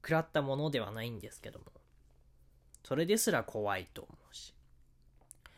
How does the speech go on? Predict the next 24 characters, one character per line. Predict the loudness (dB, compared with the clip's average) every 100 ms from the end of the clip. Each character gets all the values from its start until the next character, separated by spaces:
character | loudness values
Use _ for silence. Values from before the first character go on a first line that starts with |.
| -20 -20 -20 -12
ま | -4 -2
し |
て | -2
や | -2
実 | -4
際 | -2 -2
に | -2
そ | -2 -4
の | -4
地 | -2
域 | -2
に | -4
住 | -8 -6
ま | -6
れ | -6
て | -8
い | -14
た | -14
方 | -14 -12 -10
と | -10
私 | -10 -8 -6
は | -6
友 | -6 -6
達、 | -6 -6 -6 -6 -8